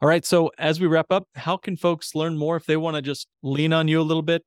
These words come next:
understand your perspective, get to know how you did what you did and are still doing? Philip, how can folks find you?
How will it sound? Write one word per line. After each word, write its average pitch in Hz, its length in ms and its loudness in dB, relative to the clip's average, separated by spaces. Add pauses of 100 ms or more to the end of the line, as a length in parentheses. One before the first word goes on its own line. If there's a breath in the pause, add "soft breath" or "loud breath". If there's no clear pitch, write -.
understand 151 600 -6
your 139 260 -4
perspective, 147 800 -4
get 139 140 -4
to - 120 -8
know 131 140 -2
how 131 140 -4
you 131 240 -2
did 135 260 -2
what 131 160 -4
you 131 80 -8
did 131 460 -6 (180)
and 131 160 -8
are 131 160 0
still 143 240 -2
doing? 135 400 -2
Philip, 165 300 -4
how 156 100 -2
can 139 160 -8
folks 127 260 -8
find 117 220 -6
you? 104 120 -6